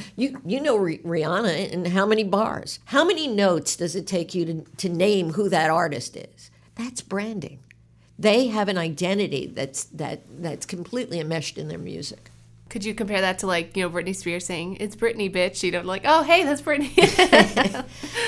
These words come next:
Speaker 2: Sorry, bad
Speaker 1: Well,
Speaker 2: joke, but, you know. <laughs>
Speaker 1: well, you know, it, it, it's interesting that you, you bring her up, and there are a lot of artists that really,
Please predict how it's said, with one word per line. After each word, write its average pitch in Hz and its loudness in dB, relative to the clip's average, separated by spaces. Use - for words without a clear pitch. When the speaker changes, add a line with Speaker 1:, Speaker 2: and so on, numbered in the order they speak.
Speaker 2:
Sorry, - 2
bad 226 8
Speaker 1:
Well, 220 6
Speaker 2:
joke, 196 6
but, 190 2
you 208 4
know. 254 2
<laughs> 415 6
Speaker 1:
well, 339 8
you 311 8
know, 330 4
it, 277 0
it, - -
it's - -2
interesting 330 -2
that 269 0
you, 226 -2
you 233 0
bring 233 0
her 226 2
up, 370 0
and 226 2
there 247 8
are 254 8
a 254 6
lot 247 0
of 208 0
artists 233 0
that 214 -2
really, 240 -2